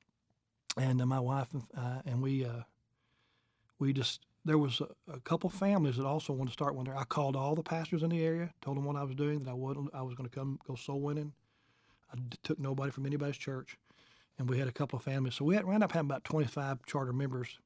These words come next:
We started on September two thousand, meeting in houses. I rented a church building from a Jewish doctor. He had bought a Presbyterian church that had left,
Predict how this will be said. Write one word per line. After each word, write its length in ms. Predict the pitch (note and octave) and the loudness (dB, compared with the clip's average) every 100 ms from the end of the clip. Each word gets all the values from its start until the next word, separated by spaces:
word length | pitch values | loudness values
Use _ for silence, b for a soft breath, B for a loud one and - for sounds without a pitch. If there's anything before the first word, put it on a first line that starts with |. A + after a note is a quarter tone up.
| _ b b b b | _ b b b b
We 80 | B2 | -4
started 240 | - C3+ B2 | 0 0 0
on 60 | |
September 440 | - D3 - C#3 C#3 | -2 -4 -2 -2 0
two 180 | D3 | 0
thousand, 520 | D3 C#3+ C3 A#2+ C3+ B2 _ _ _ _ _ _ - | 0 0 0 -2 -6 -10 _ _ _ _ _ _ -2
meeting 220 | C3 C#3+ | 0 2
in 80 | C#3+ | 0
houses. 520 | C3+ B2+ - C#3+ - _ _ _ _ _ _ _ | 0 -2 -4 -8 -10 _ _ _ _ _ _ _
I 80 | C3 | -2
rented 360 | C3+ C#3 F#3 F3 | 2 6 6 6
a 60 | |
church 380 | C#3 - F#3 - | 2 2 2 4
building 200 | D3 D3+ | 4 4
from 180 | C#3 C3 | 4 0
a 60 | B2+ | 0
Jewish 320 | A#2+ E3 D#3+ | 4 2 2
doctor. 380 | D#3 D3 - A#2+ | -2 -2 -4 0
He 100 | D3 | 2
had 140 | C3+ | 4
bought 240 | D3+ E3+ | 4 4
a 80 | D3 | 2
Presbyterian 520 | - E3 - - D3+ | 2 0 0 0 0
church 420 | B2+ D#3 C#3 B2 - | 2 0 0 -2 -6
that 100 | B2 | -4
had 140 | A#2+ | -2
left, 460 | B2 D3 B2+ - | -2 -2 -2 -8